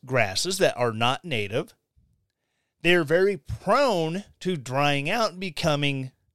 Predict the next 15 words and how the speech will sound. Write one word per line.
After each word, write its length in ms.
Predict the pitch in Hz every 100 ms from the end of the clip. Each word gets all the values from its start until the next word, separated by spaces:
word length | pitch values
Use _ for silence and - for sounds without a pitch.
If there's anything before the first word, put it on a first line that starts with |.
| _ _ _ _ _ _ _
very 380 | 127 190 190 - _ _
fire, 600 | 175 175 214 143 107 90 - _ _ _ _ _ _ _ 135
uh, 360 | 135 123 110 - _ _ _ _ _ _ _ _ _ _ _ _ _ _ -
fire 300 | 190 202 175
attractive. 880 | 131 - - 156 143 - - 90 -
They 100 | 139
become 260 | 165 202 180
very 220 | 185 180
flammable 760 | - 151 160 156 131 95 - - _ _ _ _ _ _ _ _ _ _ _ _ _ _ _ _ _ 143
during 420 | 151 160 156 143
any 220 | 180 214 208
kind 280 | 160 170
of 100 | 165
drought 300 | 131 107 104
condition. 560 | - 127 214 - 98